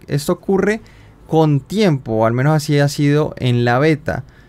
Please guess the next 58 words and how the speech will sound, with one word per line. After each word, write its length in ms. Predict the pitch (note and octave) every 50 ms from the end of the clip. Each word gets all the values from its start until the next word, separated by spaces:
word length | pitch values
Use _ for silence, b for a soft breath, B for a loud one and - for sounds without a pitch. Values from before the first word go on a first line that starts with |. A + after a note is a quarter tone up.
| b b -
ya 180 | - C3+ C3+
que 140 | - D#3 D#3
no 160 | D3+ D3+ D3+
se 360 | C#3+ - E3 D3+ D3+ D3+ D3 D3
ha 100 | C#3+ C#3+
detectado 500 | C#3+ D3 D3 D3+ C#3+ - - D3 C3+ C3+
un 80 | C#3
porcentaje 540 | C#3+ F3 D3+ - E3 D3 C#3+ C#3+ C#3 C#3 C#3
en 100 | C#3 C#3
el 140 | C3 A#2 A2+
cual 200 | - G#2 G2+ G#2
él 100 | G#2 G#2
fasee. 580 | - - G2+ G#2 - - C#3 B2 A2 F2 A#2 - - - -
Pero 180 | - F#3 F#3+ G#3
bien, 220 | A#3 B3+ A#3+ G3+
en 100 | D3+ F3
esta 200 | G3 G3+ - B3+
intermisión 580 | A#3+ A3+ - A3+ A3+ A3+ A3 G3 G#3+ G#3 G3+ G3+
es 220 | G3 E3+ D#3+ E3+
muy 320 | D#3+ D#3+ D#3+ E3 E3 E3 D#3+
muy 220 | D#3+ D3+ D3 C#3+
sencilla. 680 | C3+ - D3 C#3+ C#3+ - F#3+ F#3 D#3+ C3 A#2 F#2 - B2 - - - - -
Primero 320 | - F3+ G3 G#3+ A3+ B3+
que 80 | - C#4
todo, 240 | - G#3+ G#3 G#3+
él 120 | G#3+ G3+ F3
va 60 | F3+
a 20 |
hacer 220 | F3+ - G3 F#3 -
colisión 440 | - F#3+ F3 D#3 C#3+ - C#3+ C3 B2+
descomunal, 760 | C3 - - D3 C#3 C#3 C3+ C#3 C#3 C#3+ D3+ E3 E3 - -
lo 160 | C3 C3 B2+
cual 380 | - C3 B2+ B2+ C3 C3+ C#3 - b b b b b b b b b b - -
hace 280 | - - C#3+ C#3+ - D#3+
muchísimo 520 | C#3+ C3+ B2 - E3 D3+ F3+ G3+ G3+ G3+
daño. 360 | G3+ G3 F#3+ F#3+ F#3+ F#3 F3+ E3
Él 100 | D3+ C#3+
salta 280 | E3+ D3+ D3 C#3+ E3
a 20 | D#3+
la 100 | D#3 D3
mitad 240 | C#3+ C3+ - C3+
de 40 | C3
la 120 | C#3+ D3+ D3
plataforma 680 | E3+ E3+ D#3+ F3+ F3+ E3+ F#3 F3 E3 D#3 D#3+ E3 D#3+ -
y 100 | - C#3
nos 220 | C3 B2+ B2 A2+ A#2+
va 60 | A#2+
a 20 |
empujar 320 | A#2 A2+ - B2 B2 C3 B2
a 120 | B2+ B2
todos, 200 | - D3+ E3+ D#3
así 180 | D3+ B2 C3 A#2
que 140 | - C3+ -
cuidado, 640 | - - D3+ C#3+ C3 C3 C3+ C#3+ D3+ E3 D#3+ -
no 100 | C3+ B2+
vayan 220 | B2 B2+ C3 C3
a 80 | C3+ C3+
caer 440 | - B2+ A2+ G#2+ A#2 C3+ D3+ D#3+